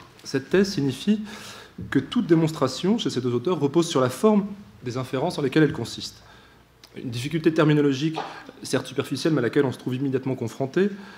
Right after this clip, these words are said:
en énonçant cette thèse, tient à ce qu'elle ne consiste pas à dire qu'il y a une démonstration véritable que formalisée, au sens auquel une démonstration formelle est censée être d'une nature bien différente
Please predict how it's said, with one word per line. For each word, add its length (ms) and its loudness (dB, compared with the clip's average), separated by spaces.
en 80 0
énonçant 300 2
cette 240 -6
thèse, 260 2
tient 200 -2
à 20 -2
ce 80 -6
qu'elle 140 -2
ne 60 0
consiste 420 -4
pas 360 -4
à 100 0
dire 300 0
qu'il 100 -10
y 40 0
a 20 2
une 80 0
démonstration 480 -2
véritable 440 0
que 140 0
formalisée, 760 -4
au 80 0
sens 340 2
auquel 220 4
une 60 4
démonstration 480 -2
formelle 380 2
est 20 -4
censée 320 0
être 180 0
d'une 140 -2
nature 300 -2
bien 180 2
différente 480 -4